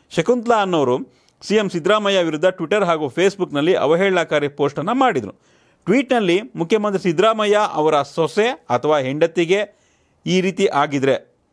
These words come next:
ಆ, ಏನ್ ಮಾಡ್ತಾ ಇದ್ರಿ, ಮಕ್ಕಳಾಟ ಅಂತ ಹೇಳ್ತಾ ಇದ್ರಾ ಅಂತ ಪ್ರಶ್ನೆಯನ್ನ ಮಾಡಿದ್ದಾರೆ. ಸಿ ಎಂ ವಿರುದ್ಧ ಅವಹೇಳನಕಾರಿಯಾಗಿ ಟ್ವೀಟ್ ಮಾಡಿರುವ ಹಿನ್ನೆಲೆಯಲ್ಲಿ ಬೆಂಗಳೂರಿನ ಹೈಗ್ರೌಂಡ್ಸ್ ಪೊಲೀಸ್ ಠಾಣೆಯಲ್ಲಿ ದೂರು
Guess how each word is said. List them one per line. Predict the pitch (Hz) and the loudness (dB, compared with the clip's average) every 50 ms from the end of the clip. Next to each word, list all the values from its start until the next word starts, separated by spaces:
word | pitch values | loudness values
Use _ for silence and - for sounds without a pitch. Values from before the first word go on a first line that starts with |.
| _ _ _ _ _ _ _ _ _ _ - | _ _ _ _ _ _ _ _ _ _ -2
ಆ, | 123 117 120 120 120 120 | 0 0 2 0 0 -2
ಏನ್ | 123 131 180 226 233 208 | 0 2 0 0 2 0
ಮಾಡ್ತಾ | 196 180 175 - 170 147 | 0 -2 0 0 0 0
ಇದ್ರಿ, | 135 123 127 135 143 139 143 - _ _ - | 0 0 0 0 0 0 -2 -6 _ _ -4
ಮಕ್ಕಳಾಟ | 143 151 160 - 196 202 190 180 185 | -4 -4 -2 0 0 0 2 2 0
ಅಂತ | 175 160 156 151 170 165 151 139 123 113 | 0 0 0 0 0 2 2 0 -2 -4
ಹೇಳ್ತಾ | 120 151 165 175 170 - 160 151 | -2 0 0 0 0 0 0 0
ಇದ್ರಾ | 143 120 120 139 | 0 0 0 2
ಅಂತ | 156 147 - - 131 147 | 2 0 0 -4 -4 -6
ಪ್ರಶ್ನೆಯನ್ನ | 214 214 - 131 - - 139 123 143 | -4 -2 -4 -6 -4 -4 -4 -2 -2
ಮಾಡಿದ್ದಾರೆ. | 185 220 214 185 - 127 110 90 - _ _ _ _ _ _ _ _ _ - | 0 0 0 0 0 -2 -4 -6 -8 _ _ _ _ _ _ _ _ _ -8
ಸಿ | - - | -2 0
ಎಂ | 254 277 254 | 0 2 2
ವಿರುದ್ಧ | 240 226 202 220 | 0 -2 0 2
ಅವಹೇಳನಕಾರಿಯಾಗಿ | 214 196 180 190 202 208 208 196 190 202 180 175 180 180 170 175 175 165 | 2 2 2 0 0 0 0 -2 0 0 0 2 2 2 0 0 -2 -4
ಟ್ವೀಟ್ | - - 170 185 196 - 170 | -4 -2 -2 -2 -2 -2 -2
ಮಾಡಿರುವ | 170 175 170 160 165 160 156 151 147 139 | -2 -2 -2 0 0 2 2 2 0 0
ಹಿನ್ನೆಲೆಯಲ್ಲಿ | 143 147 143 139 135 127 127 139 170 202 - _ _ - | -2 -2 -2 0 0 0 0 -2 -4 -8 -10 _ _ -10
ಬೆಂಗಳೂರಿನ | 117 120 135 143 151 160 156 147 143 127 | -2 -2 -2 0 0 -2 0 0 0 0
ಹೈಗ್ರೌಂಡ್ಸ್ | 131 139 139 160 165 156 147 135 - 143 131 120 - | 0 0 0 0 0 0 -2 -2 0 0 0 0 0
ಪೊಲೀಸ್ | 135 139 143 139 - | -2 -2 -2 -4 -2
ಠಾಣೆಯಲ್ಲಿ | - 139 120 123 120 120 135 147 127 113 | -2 -2 -2 -2 -2 -4 -4 -6 -4 -2
ದೂರು | 135 143 139 131 120 110 - | -2 0 2 2 0 0 -4